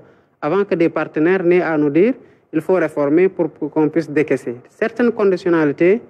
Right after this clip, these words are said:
heurtent notre conscience parce qu'on ne doit pas attendre qu'on nous les impose dans, dans ce cadre-là. On doit les faire par nous-mêmes quand on considérera que c'est utile. Quand on considérera que ce que le F M I ou la Banque mondiale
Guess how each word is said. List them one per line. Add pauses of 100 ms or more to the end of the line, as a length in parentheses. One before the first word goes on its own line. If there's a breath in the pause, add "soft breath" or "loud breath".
(480 loud breath)
heurtent
notre
conscience
parce
qu'on
ne
doit
pas
attendre
qu'on
nous
les
impose
dans,
dans
ce
cadre-là.
On
doit
les
faire (560 soft breath)
par
nous-mêmes (340)
quand
on
considérera
que
c'est
utile. (920)
Quand
on
considérera
que
ce
que
le
F
M
I
ou
la
Banque
mondiale